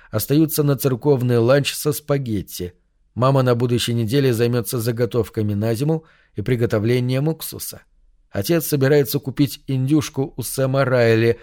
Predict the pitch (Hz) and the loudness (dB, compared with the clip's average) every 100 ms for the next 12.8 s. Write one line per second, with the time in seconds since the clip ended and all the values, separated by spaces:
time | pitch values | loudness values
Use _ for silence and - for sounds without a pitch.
0 | - - 120 120 110 110 131 127 110 131 | -14 -8 -2 0 0 2 0 -2 -4 0
1 | 120 110 - - 139 131 117 110 110 - | 2 0 -2 -2 0 0 -2 -2 -4 -8
2 | 117 123 123 110 95 - - - - _ | -12 -2 0 0 -4 -10 -20 -20 -20 _
3 | _ _ 95 127 113 147 131 123 120 120 | _ _ -2 -2 2 2 2 2 0 0
4 | 107 131 117 117 151 135 151 147 - - | -2 -2 0 0 0 0 0 -2 -6 -20
5 | - - 180 139 117 117 135 - 110 98 | -14 -4 -2 2 0 0 -2 -4 -4 0
6 | 113 110 110 - 107 101 92 82 - - | -2 -2 -4 -6 -6 -8 -10 -10 -14 -20
7 | _ _ _ _ _ 80 110 160 156 - | _ _ _ _ _ -2 2 4 2 0
8 | 127 156 143 113 110 104 117 151 151 - | -2 2 2 2 2 0 0 0 -2 -20
9 | _ - - 151 165 160 147 127 117 147 | _ -18 -2 2 2 2 0 -2 -4 -4
10 | 127 120 107 - 160 139 139 143 135 135 | -2 -2 -4 0 0 2 2 2 4 4
11 | 131 131 131 127 - - - 117 135 165 | 4 2 0 -2 -8 -16 -8 0 4 4
12 | 156 151 113 107 - 92 78 67 | 2 -2 -4 -6 -8 -8 -10 -12